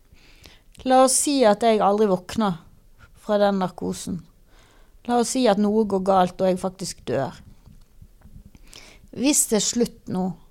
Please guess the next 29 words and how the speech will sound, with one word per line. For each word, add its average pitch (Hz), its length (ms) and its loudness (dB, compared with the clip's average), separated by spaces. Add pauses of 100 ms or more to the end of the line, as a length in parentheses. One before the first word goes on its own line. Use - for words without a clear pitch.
(680)
så - 180 -2
er 208 220 2
jeg 226 100 -4
så 240 160 -4
takknemlig. 240 760 -2 (1600)
For 214 220 0
jeg 233 100 0
har 220 160 2
hatt 220 160 -6
et 190 140 -10
så - 400 0
godt 214 320 -2
liv, 220 320 0 (420)
og 202 160 -2
jeg 220 140 0
har 202 80 -2
møtt 196 240 -4
så 226 320 -2
go-, - 160 -10
mange 208 340 -4 (380)
interessante 202 560 -4
folk, 208 480 -6 (560)
og 202 80 -4
jeg 202 160 -4
har 175 140 -4 (100)
reist 247 580 0
rundt 226 220 -2
i 220 80 -4
verden, 220 600 0